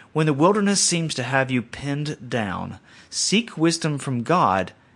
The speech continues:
and from those who walk with him. Again, the community of faith can help you here. They can help you to think rightly, about God and about your life and about people around you. The third test or proposition,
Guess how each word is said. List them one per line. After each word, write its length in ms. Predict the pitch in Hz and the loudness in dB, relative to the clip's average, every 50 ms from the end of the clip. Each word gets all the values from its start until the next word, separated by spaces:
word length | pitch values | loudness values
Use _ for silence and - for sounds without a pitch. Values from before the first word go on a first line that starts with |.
| _ _ _ - | _ _ _ -4
and 320 | 127 131 156 185 196 196 | 0 2 2 2 2 0
from 320 | - - 156 143 143 139 | 2 4 4 4 4 4
those 280 | 113 117 120 127 123 - | 4 4 4 4 4 2
who 100 | - 135 | 0 -2
walk 340 | 117 110 120 127 131 - - | 2 4 4 4 4 2 -2
with 180 | 120 101 - | -6 -6 -6
him. 200 | - 98 87 92 | -6 -8 -8 -6
Again, 360 | 92 98 98 - 202 208 117 104 | -6 -6 -4 -2 -2 -2 -2 -4
the 100 | 110 110 | -6 -6
community 440 | - - 117 123 131 139 139 139 | -6 -6 -4 -2 0 0 2 2
of 100 | 131 120 | 2 2
faith 460 | - - - - 127 117 110 107 - - | 0 -2 0 0 2 2 2 0 -2 -4
can 140 | 120 117 | -4 -4
help 340 | 101 - - 117 113 - - | -4 -2 0 0 0 0 -4
you 140 | 98 92 87 | -8 -10 -10
here. 380 | - - - 101 87 85 - - - _ _ _ _ _ _ - - - - _ _ _ - - | -10 -10 -8 -8 -8 -8 -10 -14 -20 _ _ _ _ _ _ -20 -20 -20 -20 _ _ _ -10 -8
They 120 | 127 123 | -6 -4
can 120 | 117 113 | -4 -4
help 380 | 101 - - 143 151 156 156 - | -4 0 2 4 4 4 2 0
you 160 | 135 110 110 | 0 0 2
to 100 | 104 104 | 0 0
think 320 | - - - 123 120 110 - | -4 -6 -6 -6 -6 -6 -6
rightly, 760 | - 85 85 90 87 92 98 85 - 98 95 95 87 87 - - _ _ _ _ _ _ _ - | -10 -10 -8 -6 -6 -6 -6 -8 -10 -12 -12 -12 -14 -14 -16 -20 _ _ _ _ _ _ _ -6
about 420 | 117 107 135 123 123 120 123 104 | -2 0 2 2 2 2 -2 -4
God 340 | - 107 104 107 107 110 107 | -2 0 2 2 2 2 2
and 120 | 95 90 | -2 -4
about 300 | 90 107 107 110 107 - | -4 -2 -2 -2 -4 -4
your 120 | 113 107 98 | -4 -4 -4
life 420 | 85 85 90 95 95 85 - - | -4 -4 -4 -4 -4 -6 -8 -12
and 80 | 98 - | -16 -10
about 240 | 90 92 80 - | -10 -10 -10 -10
people 280 | - - 135 131 - 127 | -10 -12 -10 -8 -6 -6
around 440 | 104 82 90 87 90 87 85 82 - | -6 -6 -6 -6 -6 -6 -8 -10 -10
you. 140 | 87 - - - _ _ _ _ _ _ _ _ _ - - - - - - - - - | -12 -12 -14 -18 _ _ _ _ _ _ _ _ _ -20 -20 -20 -20 -18 -18 -18 -4 -2
The 100 | - 147 | -2 0
third 460 | - - - - 160 165 165 160 165 | 0 -2 0 2 4 4 4 2 0
test 600 | - - 160 143 131 151 - - - - - - - _ _ - | -2 2 4 4 4 4 2 0 -2 -2 -4 -6 -12 _ _ -12
or 120 | - 113 | -12 -12
proposition, 920 | - - - 143 139 139 131 120 110 139 139 - - - 101 98 117 127 | -10 0 2 2 4 4 0 2 2 4 4 4 2 0 -2 -4 -6 -8